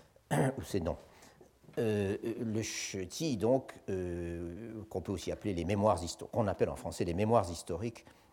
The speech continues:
euh, en reprenant le titre de la célèbre traduction d'Édouard Chavannes, euh, publiée entre dix-huit cent quatre-vingt-quinze et dix-neuf cent cinq.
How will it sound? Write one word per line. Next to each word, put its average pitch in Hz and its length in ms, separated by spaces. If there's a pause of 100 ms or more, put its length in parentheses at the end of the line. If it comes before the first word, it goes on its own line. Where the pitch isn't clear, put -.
(120)
euh, 82 380
en 82 160
reprenant 90 400
le 82 100
titre - 320
de 78 100
la 73 140
célèbre 87 400
traduction 87 720
d'Édouard 85 400
Chavannes, 92 420 (640)
euh, 85 140
publiée 87 460
entre 98 220
dix-huit 95 300
cent 107 140
quatre-vingt-quinze 98 640
et - 20
dix-neuf 92 240
cent - 140
cinq. - 420